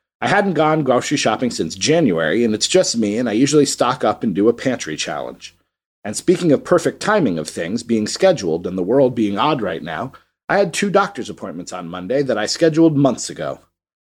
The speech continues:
I'm all good to go with my sleep study meds and stuff from August, as well as my new doctor is awesome here in Norman. So here's today's questions from my handy dandy note card.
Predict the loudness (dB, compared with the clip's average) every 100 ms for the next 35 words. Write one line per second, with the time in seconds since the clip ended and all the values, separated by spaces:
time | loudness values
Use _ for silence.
0 | _ -6 2 4 4 2 2 4 4 4
1 | 2 -4 -2 2 2 0 0 2 4 4
2 | 2 0 -4 -6 -2 0 0 0 2 2
3 | 2 0 -2 -6 0 4 4 4 0 0
4 | 0 2 2 0 -4 -6 -6 -4 0 0
5 | -2 -8 -8 -6 -4 -4 -6 -8 -8 0
6 | 2 4 2 2 2 4 2 -2 -2 -4
7 | -10 -10 -8 -8 -8 -4 -2 0 2 2
8 | 2 0 0 0 -2 -12 -12 -14